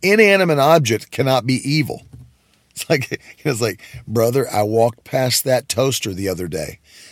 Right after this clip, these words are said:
And I can tell you, I felt a demonic spirit all over that toaster. And it was confirmed later in the day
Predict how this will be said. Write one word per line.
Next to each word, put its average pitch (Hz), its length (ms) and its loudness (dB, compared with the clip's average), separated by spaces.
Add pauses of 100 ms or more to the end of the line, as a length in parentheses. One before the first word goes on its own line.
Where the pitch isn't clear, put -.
(180)
And 107 120 -2
I 120 140 2
can 95 200 -6
tell 135 320 -4
you, 143 180 -2
I 101 140 -2
felt 123 360 -2
a 113 40 -4
demonic 110 640 -4
spirit 113 540 0 (160)
all 110 260 2
over 120 240 0
that 120 240 0
toaster. - 500 -6 (400)
And - 80 -10
it - 80 -12
was - 140 -2
confirmed 127 680 -2
later 131 440 -2
in 139 120 -4
the 135 60 -4
day 120 440 -4